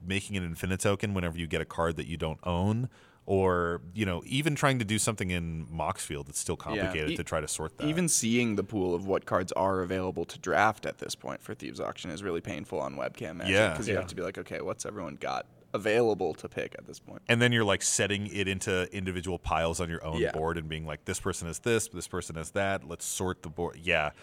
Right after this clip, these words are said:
Speaker 1: I think if you're doing this, it could be really fun in person. Uh, and if you're doing it on webcam, I would scoop.
Speaker 3: Yeah, that's one of those things where, like, if
Speaker 1: <laughs>
Speaker 3: you,
Speaker 1: Yeah.
Speaker 3: if you are playing a deck that runs it, you probably have, like, an alternate that you swap in for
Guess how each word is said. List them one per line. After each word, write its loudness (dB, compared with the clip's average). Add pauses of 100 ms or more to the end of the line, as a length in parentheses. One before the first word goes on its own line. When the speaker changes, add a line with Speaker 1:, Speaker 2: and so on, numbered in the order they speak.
(240)
Speaker 1:
I 6
think 4
if 2
you're 4
doing 4
this, 4
it -4
could 2
be 6
really 6
fun 4
in -2
person. 0 (460)
Uh, 8
and 2
if -2
you're -6
doing 4
it 4
on 2
webcam, 2
I 2
would -2
scoop. -8 (280)
Speaker 3:
Yeah, 6
that's 6
one 10
of 12
those 12
things 10
where, 12
like, 8
if 6
Speaker 1:
<laughs> 8
Speaker 3:
you, 8
Speaker 1:
Yeah. 6
Speaker 3:
if 4
you 8
are 10
playing 4
a 8
deck 6
that 4
runs 0
it, 6
you 0
probably 4
have, 2
like, 0
an -2
alternate -4
that -4
you -4
swap -2
in -4
for -6